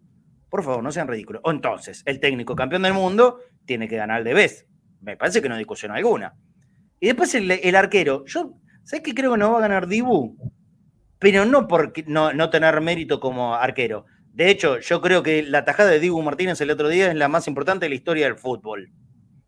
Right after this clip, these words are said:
La más impo-, la del otro día, la de la final del Mundial, ¿eh? La del último segundo prácticamente. Creo que no, no hay atajada más trascendente en la historia del fútbol de mundiales,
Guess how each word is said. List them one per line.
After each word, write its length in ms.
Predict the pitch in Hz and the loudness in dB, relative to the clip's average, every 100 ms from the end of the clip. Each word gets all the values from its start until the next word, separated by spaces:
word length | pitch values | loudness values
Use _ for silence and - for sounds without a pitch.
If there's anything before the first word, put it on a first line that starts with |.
| _ - | _ -2
La 120 | 139 | 2
más 180 | 220 208 | 2 0
impo-, 180 | 147 - | -10 -8
la 140 | 120 | -4
del 120 | 113 | -2
otro 180 | 120 110 | -2 -6
día, 140 | 92 87 92 87 104 | -10 -14 -16 -16 -10
la 140 | 117 | -6
de 80 | 120 | -2
la 120 | 120 | -2
final 240 | 127 160 165 | 0 0 0
del 120 | 151 | 0
Mundial, 260 | 135 101 | -2 0
¿eh? 180 | 123 151 - - - | 0 0 -6 -16 0
La 100 | 135 | 2
del 160 | 143 | 4
último 720 | 190 208 202 180 160 156 - _ | 4 4 0 2 2 0 -8 _
segundo 640 | - 202 226 247 147 131 | 0 4 6 6 4 0
prácticamente. 680 | 135 127 127 127 120 110 107 | 0 0 -2 -2 -4 -6 -2
Creo 180 | 175 185 | 0 2
que 60 | |
no, 140 | 180 165 - - - | 0 -2 -6 -20 -4
no 160 | 180 | 4
hay 320 | 254 254 - _ | 6 6 -2 _
atajada 420 | 156 165 - 254 220 | -2 2 6 6 6
más 220 | 208 - | 4 4
trascendente 800 | 226 - 220 214 220 302 285 254 | 2 4 2 2 4 4 4 0
en 60 | |
la 40 | 185 | 0
historia 360 | - 240 233 | 2 4 4
del 80 | 190 | 2
fútbol 400 | 247 240 262 262 - _ _ | 0 4 4 4 -2 _ _
de 180 | - 156 | -2 0
mundiales, 800 | 151 165 190 226 170 170 - | 2 2 6 6 6 4 -2